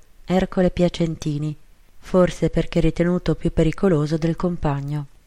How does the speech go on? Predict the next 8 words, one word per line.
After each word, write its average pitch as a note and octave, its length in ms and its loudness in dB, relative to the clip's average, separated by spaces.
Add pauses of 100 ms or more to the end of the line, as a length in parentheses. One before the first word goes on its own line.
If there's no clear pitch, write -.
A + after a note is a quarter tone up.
(460)
Luigi G3+ 460 6
Castellani E3 1000 2
era F#3+ 200 2
un F#3 80 2
impiegato F#3+ 540 2
del D#3 160 0
Ministero D#3+ 500 0
dell'Interno. D3+ 800 0